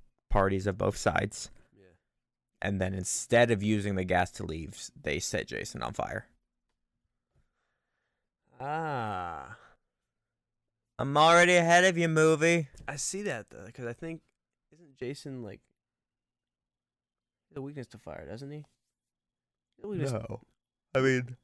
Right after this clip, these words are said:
Speaker 2: We've seen him get a chop with a machete before when he got hurt, so I
Speaker 1: I
Speaker 2: don't
Speaker 1: don't know
Speaker 2: know
Speaker 1: if Jason
Speaker 2: how
Speaker 1: Voorhees has
Speaker 2: invincible
Speaker 1: a
Speaker 2: he
Speaker 1: weakness
Speaker 2: is.
Speaker 1: to anything.
Speaker 2: Huh.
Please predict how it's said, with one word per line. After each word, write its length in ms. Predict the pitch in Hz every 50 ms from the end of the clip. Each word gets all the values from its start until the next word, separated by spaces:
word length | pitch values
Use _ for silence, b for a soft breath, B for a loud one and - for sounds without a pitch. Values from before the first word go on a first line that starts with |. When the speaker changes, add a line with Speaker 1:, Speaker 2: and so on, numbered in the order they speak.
| _ _
Speaker 2:
We've 140 | 190 -
seen 120 | - 208 190
him 60 | 165
get 120 | 131 117
a 40 | 101
chop 220 | - - 143 123 120
with 100 | 117 92
a 40 | 101
machete 300 | 101 104 - 127 117 107
before 260 | 92 101 - 107 92
when 120 | 95 98
he 40 | 98
got 140 | 87 78 -
hurt, 320 | - 104 101 90 85 -
so 160 | - - - 95
I 20 |
Speaker 1:
I 20 | 104
Speaker 2:
don't 60 | -
Speaker 1:
don't 120 | - - 381
know 60 | 381
Speaker 2:
know 40 | 349 262
Speaker 1:
if 80 | -
Jason 340 | - - 135 131 127 - 127
Speaker 2:
how 80 | 113 117
Speaker 1:
Voorhees 320 | 120 120 120 117 113 -
has 200 | 123 117 113 107 107
Speaker 2:
invincible 220 | 110 - - 104
Speaker 1:
a 40 | 104
Speaker 2:
he 40 | 104
Speaker 1:
weakness 320 | 107 107 90 85 101 104
Speaker 2:
is. 60 | -
Speaker 1:
to 120 | - - 60
anything. 560 | 82 95 98 78 - 113 113 60 92 117 113 b b b b b b - - - - - - - - - - - _ _ _ _ _ _ _ _ _ _ _ _ _ _ _ _ _ _ _ _ _ _ _ _ _ _ _ _ _ _ _ _ _ _ _ _ _ _ _ _
Speaker 2:
Huh. 60 | -